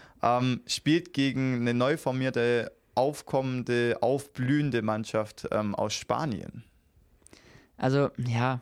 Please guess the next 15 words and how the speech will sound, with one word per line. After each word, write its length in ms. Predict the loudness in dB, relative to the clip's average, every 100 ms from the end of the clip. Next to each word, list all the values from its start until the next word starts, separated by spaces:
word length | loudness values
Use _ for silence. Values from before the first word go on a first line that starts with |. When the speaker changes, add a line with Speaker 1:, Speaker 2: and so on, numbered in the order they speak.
| -6
Speaker 2:
weiß 200 | -2 0
nicht, 180 | 0 -4
Kracher 320 | 0 2 4
würde 160 | 2 2
ich 60 | 0
es 40 |
jetzt 160 | -2 0
nicht 200 | 2 2
nennen. 220 | 2 4
Also 260 | 2 0
vor 160 | 0 2
allem 280 | 2 0 -2 -8 -20 -14 -8
die 80 |
Testspiele, 640 | -4 -2 -2 -4 -4 0 0
die 320 | 0 0 -2